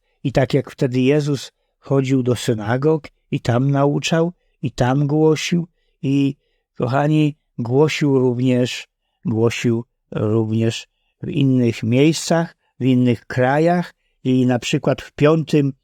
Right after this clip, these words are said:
e, rozdziale Ewangelii Marka pisze: „I przybyli na drugi brzeg morza, do Ukrainy Gerazańczyków, a gdy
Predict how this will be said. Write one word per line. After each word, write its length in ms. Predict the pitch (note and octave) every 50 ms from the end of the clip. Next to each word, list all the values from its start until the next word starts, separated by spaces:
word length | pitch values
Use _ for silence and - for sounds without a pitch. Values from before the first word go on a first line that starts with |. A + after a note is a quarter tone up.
| _ _ _ _ _
e, 460 | - C#3 B2+ B2 B2 A#2+ A#2+ B2 B2
rozdziale 560 | B2+ C3+ C3 A#2 A2+ A2+ B2+ C3+ D3+ D#3 C#3+
Ewangelii 560 | C3 B2 C3+ B2+ B2+ B2 C#3 C3+ C3 C3 B2 A#2
Marka 540 | A#2+ B2 C3 D3+ D#3+ D3+ - F3 F3+ F3 F3 - _ _ _ _ _
pisze: 460 | - E3 D3+ - - - D3 C#3 C#3 C#3+ - _ _ _ _ _ _
„I 300 | - C#3 C#3 C#3 C3+ B2+ -
przybyli 560 | - - - D#3 C#3+ B2+ C#3 E3+ F3 G3 F#3
na 120 | F#3 F3
drugi 300 | C#3+ D3 D#3 E3+ D#3 E3
brzeg 340 | C#3 B2+ A2+ D3+ C3+ - -
morza, 500 | A#2+ A#2+ B2+ D3+ F3+ F3 G3+ G3+ G#3 G#3+ - - _ _ _ _ -
do 160 | B2+ C3 C3+
Ukrainy 640 | B2+ - - D3 C#3 C#3 D#3+ E3 D#3 D3+ C#3+ C3 A#2+ - _ _ _ _ _ _
Gerazańczyków, 1200 | - A2+ A2 G#2+ B2+ C#3+ D3 C#3+ C3+ A#2 A#2+ A2 G2+ G2 - - - E3+ F3 - A#3 G#3 F3+ - _ _ _ _ _
a 140 | - E3+ D#3
gdy 360 | C#3+ C#3 C3 E3 E3+ E3 D#3